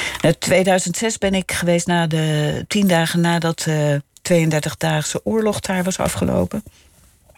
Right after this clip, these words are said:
Toen ben ik met een, eh, fam-, een Libanese man en zijn vrouw, die gingen ook weer terug. Die hebben jarenlang, hadden in, eh, Nederland gewoond, maar die gingen weer terug naar Libanon.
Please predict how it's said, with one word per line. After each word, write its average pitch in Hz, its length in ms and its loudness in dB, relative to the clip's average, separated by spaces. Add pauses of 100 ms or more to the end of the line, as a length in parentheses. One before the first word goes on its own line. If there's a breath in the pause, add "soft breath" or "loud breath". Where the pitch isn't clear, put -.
(1300 loud breath)
Toen 170 160 4
ben 170 160 4
ik 135 120 -2
met 160 280 0
een, 151 400 -2
eh, 151 400 -2 (160)
fam-, - 300 0
een 160 280 2 (540)
Libanese 196 560 2
man 147 300 0
en 180 200 -4
zijn 151 220 0
vrouw, 123 440 -2 (100)
die 175 200 2
gingen 156 360 0
ook 202 160 -2
weer 196 200 -2
terug. - 560 -2 (200)
Die 156 160 -2
hebben 151 220 2
jarenlang, 160 640 2 (120)
hadden 143 300 -4
in, 139 280 -2
eh, 143 140 0
Nederland 170 480 2
gewoond, 160 380 -2 (440 loud breath)
maar - 100 0
die 151 80 4
gingen 151 220 2
weer 147 120 0
terug 214 300 -2
naar 147 100 0
Libanon. 185 500 0